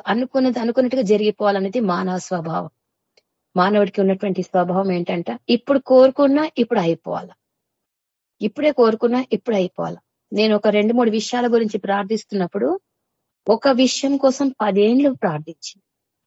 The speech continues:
రెండవ విషయం కోసం పదేండ్లు, ఇరవై ఏళ్ళు అనమాట. అంటే నా లైఫ్ లోనే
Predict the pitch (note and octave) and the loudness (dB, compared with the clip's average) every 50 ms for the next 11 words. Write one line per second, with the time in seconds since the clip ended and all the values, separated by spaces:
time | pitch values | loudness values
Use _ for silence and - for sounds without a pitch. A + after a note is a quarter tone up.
0 | _ _ _ _ _ _ _ _ _ _ _ _ _ _ _ _ _ _ _ _ | _ _ _ _ _ _ _ _ _ _ _ _ _ _ _ _ _ _ _ _
1 | - F#3+ G3+ A3 A#3+ B3+ C4 C4+ C4 C4 B3+ - - C4+ B3+ B3 - B3 B3 B3 | 0 0 2 2 2 2 2 4 2 2 0 -2 -2 -2 -2 0 0 0 0 0
2 | - D4 C#4+ - - G#3 F#3 F#3 G3+ G#3 A3 A3+ A#3 A#3 A#3+ A3 - - - G#3+ | 0 -4 -4 -2 -2 -2 0 2 2 4 4 4 4 2 0 0 -2 -2 -2 0
3 | A3+ A3+ G#3+ G3+ G#3 A3 A3+ G#3 G3 F#3+ F3+ F3+ F#3 G#3 A#3 A#3 A3 G3 F3+ E3+ | 2 2 2 2 2 2 0 0 -2 -4 -6 -6 -6 -6 -4 -2 -2 -2 0 -2
4 | E3 F3 G3 G#3 - - B3 C4 C4 B3+ C4 D4 F4 G#4+ | 0 0 -2 -2 -2 0 0 2 2 2 0 -2 -4 -6